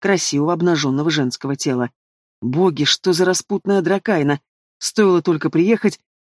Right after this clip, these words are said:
как она тут же пытается залезть ко мне в штаны. Я не желал видеть ее здесь в таком виде. Да что далеко ходить, я вообще не желал ее видеть. Ни здесь, ни где-либо еще. Она была мне омерзительна.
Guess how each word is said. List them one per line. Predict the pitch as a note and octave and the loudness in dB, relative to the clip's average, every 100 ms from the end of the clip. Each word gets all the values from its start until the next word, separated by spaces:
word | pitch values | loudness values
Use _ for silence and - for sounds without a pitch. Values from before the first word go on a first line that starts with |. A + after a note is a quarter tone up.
| _ | _
как | - F#3 | -4 2
она | G3 F3 | 2 2
тут | A#3 E3 | 0 -2
же | F#3 | 0
пытается | F#3 F#3+ E3+ D3 | 0 0 0 -2
залезть | C#3 F#3+ E3+ - | 0 2 2 0
ко | - D#3+ | -4 0
мне | D3+ | 0
в | B2+ | -2
штаны. | - D3 C3 - _ _ _ _ _ _ _ | -4 -2 -4 -6 _ _ _ _ _ _ _
Я | B2+ E3 | -2 2
не | F#3+ | 4
желал | F3+ A#3 C#4 F#3+ | 4 4 4 2
видеть | E3 D3+ D#3+ | 0 -2 0
ее | D#3+ | 0
здесь | C#3+ E3 F3 | 2 0 0
в | - | -4
таком | E3+ D#3+ F3 | -6 -2 0
виде. | D#3 C3+ B2 - _ _ _ | 0 -4 -8 -12 _ _ _
Да | - D3 | -2 -2
что | - C#3+ | 0 -2
далеко | D3 D3 D#3 | -2 0 0
ходить, | F3 D#3 A#2+ - _ | 0 -2 -4 -8 _
я | D3+ D3 | -2 0
вообще | C3+ C3 - A3+ | 0 0 2 4
не | D#3+ | 4
желал | D3+ E3 C#3 | 2 2 0
ее | D3 D#3+ | 0 0
видеть. | D3 A#2+ - - _ _ | 0 -6 -10 -18 _ _
Ни | C3 C3+ | -2 -2
здесь, | D3 D#3+ F#3 | 2 2 2
ни | C3+ B2+ | 0 -2
где-либо | B2+ D#3 E3 D#3+ | 0 2 4 2
еще. | E3+ E3 - C#3 - _ _ _ | 2 2 0 -2 -6 _ _ _
Она | C3 C#3 | -2 0
была | D3+ D3 | 0 2
мне | E3 | 2
омерзительна. | E3 E3+ E3 D#3 - - | 2 2 0 -2 -4 -8